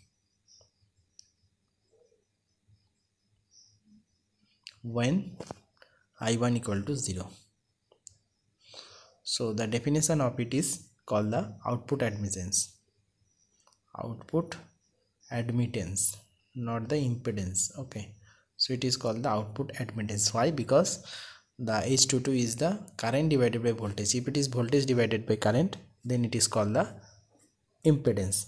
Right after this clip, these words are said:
but here it is current divided by voltage, that is called the admittance. And output admittance when input current is zero, that means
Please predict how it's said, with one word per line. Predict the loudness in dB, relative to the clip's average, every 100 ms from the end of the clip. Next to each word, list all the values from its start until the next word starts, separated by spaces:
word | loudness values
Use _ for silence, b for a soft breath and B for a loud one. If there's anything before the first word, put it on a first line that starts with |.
| -4
but | -4
here | 0 4
it | 4 4
is | 2
current | 2 2 2 2
divided | 2 0 -2
by | -2
voltage, | -2 -2 0 0
that | -2 -2
is | -2
called | -2 -2
the | -2 -4 -10 -6
admittance. | -4 -4 -4 -4 -4 -8 B B B -10
And | -6 -2 -2
output | 0 -2 0 2
admittance | 2 2 -2 -2 0 -2 -4 -12 _ _ _ -4
when | 0 0 -2 -8 -20 _ -4
input | -2 0 0
current | 2 2 2
is | 2 2
zero, | 2 2 0 -6
that | -10 -8
means | -6 -4 -6